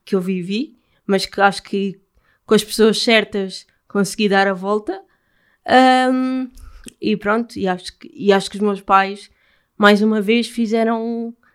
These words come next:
fizeram uma escolha como deve ser, porque eu acho que as escolhas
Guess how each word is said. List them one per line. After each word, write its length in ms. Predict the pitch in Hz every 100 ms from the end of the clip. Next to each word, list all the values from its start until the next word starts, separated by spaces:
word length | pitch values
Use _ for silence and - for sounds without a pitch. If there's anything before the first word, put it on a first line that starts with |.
| _ _
fizeram 400 | 220 190 208 214
uma 100 | 220
escolha 360 | 208 220 202 202
como 200 | 208 208
deve 200 | 208 208
ser, 400 | - 226 - _ _ _ _ _ _ _ _ _ _ -
porque 300 | 175 170 196
eu 100 | 185
acho 240 | 185 - - _
que 320 | - 196 196 196 _ _ _
as 220 | - 185
escolhas 840 | 180 - 202 196 196 196 - -